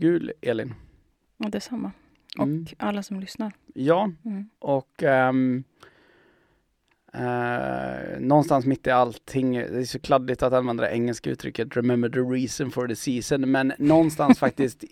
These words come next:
Speaker 1: är, så skulle jag verkligen vilja uppmuntra dig att, ehm, att sätta dig ner någon gång på julafton.
Speaker 2: Mm.
Speaker 1: Ehm, att läsa julevangeliet, allvarligt talat, vad tar det? Tar det fem min? Fem
Speaker 2: Nej,
Speaker 1: minuter kanske?
Speaker 2: nej, nej. Ännu kortare.
Speaker 1: Ja.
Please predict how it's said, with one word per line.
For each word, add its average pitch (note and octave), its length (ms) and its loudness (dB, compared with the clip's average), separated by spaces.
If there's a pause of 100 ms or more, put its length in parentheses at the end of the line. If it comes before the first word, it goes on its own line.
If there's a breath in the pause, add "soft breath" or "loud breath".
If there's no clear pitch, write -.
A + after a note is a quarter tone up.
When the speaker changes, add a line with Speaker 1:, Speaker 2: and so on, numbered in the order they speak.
Speaker 1:
är, C3 260 2
så C3 180 -4
skulle C3+ 200 0
jag C3 60 6
verkligen B2 460 2 (360 loud breath)
vilja C3+ 160 4
uppmuntra C#3 540 0
dig D3+ 240 8
att, A#2 260 0
ehm, A#2+ 320 2 (640)
att B2+ 200 -4
sätta B2+ 260 2
dig A#2+ 100 2
ner C3 280 4
någon C#3+ 260 6
gång B2 180 -2
på A2+ 80 -4
julafton. A2+ 560 -2 (120)
Speaker 2:
Mm. G3+ 260 -2 (200)
Speaker 1:
Ehm, G#2+ 800 -2 (160)
att C3+ 140 0
läsa D3 240 6
julevangeliet, B2 680 2 (100)
allvarligt B2+ 280 4
talat, A#2 280 0
vad A#2 120 -2
tar B2 220 4
det? A2 180 2 (100)
Tar B2+ 100 -2
det A#2+ 100 -2 (120)
fem B2+ 220 0
min? B2 220 -6 (440)
Fem C#3 120 6
Speaker 2:
Nej, - 80 4
Speaker 1:
minuter D3 200 -2
kanske? - 200 -6
Speaker 2:
nej, - 200 -10 (200)
nej. G#3 120 -14
Ännu F3 200 -4
kortare. - 320 -8 (280)
Speaker 1:
Ja. B2+ 260 -2